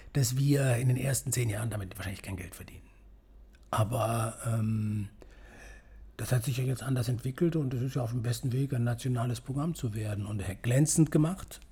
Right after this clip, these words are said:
äh, auch mit nicht sehr üppigen Mitteln, also im Vergleich zu, ne? Also das machen die Herrschaften um Kai Frenkel, machen das prima.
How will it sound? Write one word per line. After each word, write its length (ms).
äh, 440
auch 460
mit 420
nicht 340
sehr 200
üppigen 280
Mitteln, 340
also 180
im 60
Vergleich 480
zu, 140
ne? 220
Also 280
das 180
machen 300
die 360
Herrschaften 520
um 340
Kai 180
Frenkel, 680
machen 260
das 140
prima. 400